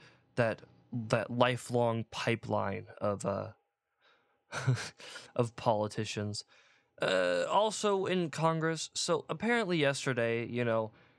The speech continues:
uh, you know, everybody was, you know, I kept seeing all about aliens. You know, what, what, what is up with aliens? I mean, seriously, I, I don't, I don't get it. What, what's up with all the alien talk?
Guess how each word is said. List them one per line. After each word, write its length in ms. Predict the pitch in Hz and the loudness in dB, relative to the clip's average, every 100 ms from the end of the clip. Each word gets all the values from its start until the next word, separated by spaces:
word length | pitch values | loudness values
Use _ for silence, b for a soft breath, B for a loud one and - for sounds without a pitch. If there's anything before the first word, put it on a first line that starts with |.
| b b _ _ _ _ | b b _ _ _ _
uh, 360 | 143 120 120 123 | 4 6 2 0
you 160 | - 147 | 0 2
know, 120 | 139 | 2
everybody 580 | - 196 190 170 165 160 | 2 0 0 2 2 2
was, 480 | 143 123 120 - - - | 2 0 0 -4 -6 -6
you 180 | 120 110 | -4 -2
know, 140 | 110 | -2
I 80 | - | -2
kept 320 | 127 - 170 | -4 -4 -2
seeing 340 | - 147 139 131 | -2 0 0 2
all 320 | 131 147 143 | 2 2 2
about 380 | 127 117 117 - | 0 0 -2 -6
aliens. 640 | 120 113 101 98 156 - | -2 0 0 -4 -6 -8
You 100 | - | 0
know, 140 | 131 131 | 2 2
what, 360 | - 165 120 | 2 2 2
what, 220 | 160 202 175 | 0 0 2
what 180 | 214 | 0
is 180 | 220 202 | 2 0
up 160 | 196 165 | 0 0
with 100 | 165 | 0
aliens? 440 | 127 123 107 - - | 2 2 0 -4 0
I 100 | 156 | 2
mean, 260 | 160 156 | 2 0
seriously, 520 | 151 202 165 135 117 | 0 0 0 0 0
I, 260 | 113 127 127 | 2 2 2
I 20 | |
don't, 280 | 143 160 - | 0 0 0
I 60 | 147 | 0
don't 200 | 151 143 | 0 2
get 180 | 143 | 0
it. 160 | 104 - | 0 0
What, 240 | 135 139 | 2 2
what's 180 | 147 156 | 0 -4
up 140 | 156 147 | -4 2
with 100 | 143 | 2
all 140 | 151 | 4
the 180 | 135 123 | 2 2
alien 360 | 131 127 107 | 2 2 -2
talk? 260 | 104 - - | -6 -10 -12